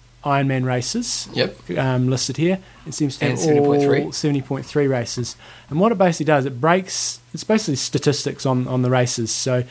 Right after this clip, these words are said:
Speaker 2: Yep.
Speaker 1: you go on here, and we were on the Ironman New Zealand page. It was tell us that ninety this year, ni-, oh, no, last
Speaker 2: Two thousand eight.
Speaker 1: two thousand eight,
Speaker 2: Yep.
Speaker 1: uh, ninety-five point five percent finished. The breakdown between men and women was twenty-eight percent, seventy-eight percent men,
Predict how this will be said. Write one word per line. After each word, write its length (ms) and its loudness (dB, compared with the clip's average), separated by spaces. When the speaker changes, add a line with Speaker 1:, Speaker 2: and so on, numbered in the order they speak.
Speaker 2:
Yep. 200 -6
Speaker 1:
you 60 -2
go 120 4
on 120 4
here, 200 4
and 240 0
we 80 0
were 140 2
on 100 0
the 60 -4
Ironman 640 0
New 100 2
Zealand 320 2
page. 320 2
It 60 -6
was 160 -8
tell 200 -2
us 140 -6
that 120 -6
ninety 280 2
this 380 -4
year, 300 4
ni-, 140 0
oh, 240 0
no, 200 2
last 480 -2
Speaker 2:
Two 120 -8
thousand 300 -6
eight. 200 -2
Speaker 1:
two 80 -6
thousand 360 2
eight, 180 -2
Speaker 2:
Yep. 100 -10
Speaker 1:
uh, 320 2
ninety-five 1040 2
point 180 -2
five 300 4
percent 340 -2
finished. 640 2
The 200 -2
breakdown 520 2
between 300 0
men 140 4
and 120 2
women 260 2
was 140 -2
twenty-eight 460 2
percent, 320 -8
seventy-eight 420 4
percent 280 -4
men, 460 4